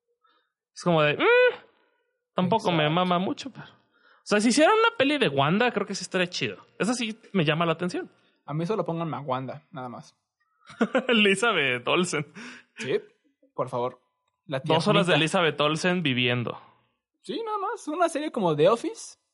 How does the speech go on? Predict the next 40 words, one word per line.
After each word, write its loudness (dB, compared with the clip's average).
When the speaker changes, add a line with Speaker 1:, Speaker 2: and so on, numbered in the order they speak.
Speaker 2:
siguiéndola. -4
Speaker 1:
Ándale, 2
una 2
serie 2
tipo 0
de, 0
es 0
que, 0
por 2
ejemplo, 2
la, -2
la 0
serie 2
de 4
Vision 2
y 4
de 4
Wanda 0
dijeron 0
que 2
iba 4
a 0
ser 2
rara, 0
güey. -12
De -2
entrada. 0
Dijeron, -2
"La -2
neta 0
está 0
bien 2
rara 2
esta -2
madre. -4
Vamos 0
a 4
ver 2
qué 0
hacen". -4